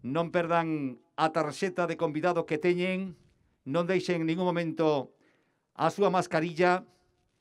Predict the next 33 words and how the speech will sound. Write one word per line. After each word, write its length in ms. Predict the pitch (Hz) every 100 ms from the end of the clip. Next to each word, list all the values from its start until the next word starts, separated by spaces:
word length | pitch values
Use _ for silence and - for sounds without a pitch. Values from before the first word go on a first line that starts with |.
| _ _ _ _ _ _ _ _ _ _ _ _
Unha 240 | 165 185
visita 320 | 180 175 170 156
guiada 400 | 170 175 180 175
polo 160 | 160
que 240 | 151 175 175
é 0 |
esta 240 | 175 156
primeira 400 | 151 151 185 180
fase, 560 | - 165 - 185 190 151 _ _ -
para 160 | 147 143
que 80 | 147
desfruten 800 | 139 - 175 185 190 180 185 - -
deste 400 | 120 165 160 165
regalo 320 | 160 160 139
para 160 | 147 139
a 80 |
vista 480 | 170 175 185 180 180 _ _ _ _ _ _ _ _ -
e 80 | 151
para 160 | 156
que 320 | 143 143 139 139
de 120 | 143
algún 160 | 143 185
xeito 400 | - 170 160 156
fagan 560 | 165 160 165 165 160 - _ _ _ -
un 160 | 127 156
acto 160 | 147
de 160 | 151 147
imaginación, 640 | 139 143 139 131 175 180
cobrando 560 | 180 156 135 139 151 151
ademais 480 | 143 143 165 156 131 135
e 20 |
apoiándose 560 | 117 127 143 151 151 -
ademais 640 | 139 139 156 170 180 -